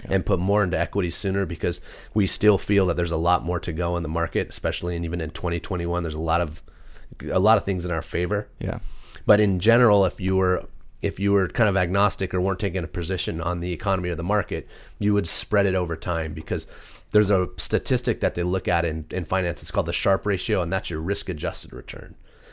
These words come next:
Speaker 2: It's how much you made, but also what was the risk or the volatility. And it's always gonna be
Speaker 1: Okay.
Speaker 2: lower if you spread out the entry points into the equities because you're, you're going over at different points in time.
Speaker 1: I see. Okay.
Speaker 2: But we're, we're real positive right now, though.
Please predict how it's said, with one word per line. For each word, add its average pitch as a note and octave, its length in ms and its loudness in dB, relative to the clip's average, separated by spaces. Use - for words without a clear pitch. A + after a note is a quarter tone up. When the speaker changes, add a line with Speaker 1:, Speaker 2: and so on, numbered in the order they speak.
Speaker 2:
It's - 140 0
how A#2 140 6
much A#2 200 2
you G2+ 80 0
made, G#2+ 300 2
but G2 100 0
also F#2+ 260 2
what F#2 140 2
was F#2 160 -2
the F2 120 -4
risk F#2 280 -2
or F2+ 40 0
the F2 100 0
volatility. E2 640 -2
And E2+ 80 -2
it's E2+ 120 -4
always G#2+ 300 4
gonna F#2+ 180 -2
be F2 140 -2
Speaker 1:
Okay. E2+ 60 -2
Speaker 2:
lower F#2+ 460 0
if - 160 -2
you F#2 160 -2
spread - 520 2
out E2+ 240 2
the F2 120 -8
entry F#2+ 280 -4
points F2+ 360 -4
into F2 160 -4
the D#2+ 260 -2
equities - 460 -2
because F2 400 -2
you're, F2+ 180 0
you're F2 160 -4
going G2+ 320 0
over F#2+ 180 0
at E2+ 80 -4
different F#2 280 -8
points F2 240 -6
in E2 80 -10
time. - 380 -12
Speaker 1:
I B2 80 -10
see. - 220 -6
Okay. G2+ 220 -4
Speaker 2:
But G#2+ 80 4
we're, D#3 160 8
we're D#3+ 100 8
real D#3+ 180 8
positive B2 440 4
right E2+ 120 -2
now, F2+ 200 0
though. C2 220 -6